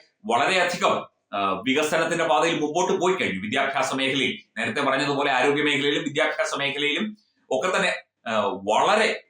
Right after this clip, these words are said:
ദൂരം മുമ്പോട്ട് പോയി കഴിഞ്ഞു ഉത്തർപ്രദേശ്. നമുക്കും ഒരുമിച്ച് മുമ്പോട്ട് പോകാം, കേരളത്തിന് മുമ്പോട്ട് പോകാം, ആ ഒരു മാതൃക സ്വീകരിക്കുകയാണെങ്കിൽ.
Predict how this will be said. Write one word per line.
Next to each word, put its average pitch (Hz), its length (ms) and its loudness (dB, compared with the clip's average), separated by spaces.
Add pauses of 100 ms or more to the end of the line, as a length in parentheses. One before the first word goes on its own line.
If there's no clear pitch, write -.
(160)
ദൂരം 160 240 2
മുമ്പോട്ട് 156 300 0
പോയി 208 260 2
കഴിഞ്ഞു 160 220 0 (100)
ഉത്തർപ്രദേശ്. - 500 -8 (480)
നമുക്കും 123 400 0
ഒരുമിച്ച് 147 300 0
മുമ്പോട്ട് 151 360 0
പോകാം, 147 380 2 (400)
കേരളത്തിന് 143 440 0
മുമ്പോട്ട് 160 360 -2
പോകാം, 143 240 0 (400)
ആ 113 60 2 (100)
ഒരു 127 100 2 (140)
മാതൃക 160 300 2 (200)
സ്വീകരിക്കുകയാണെങ്കിൽ. 82 880 -6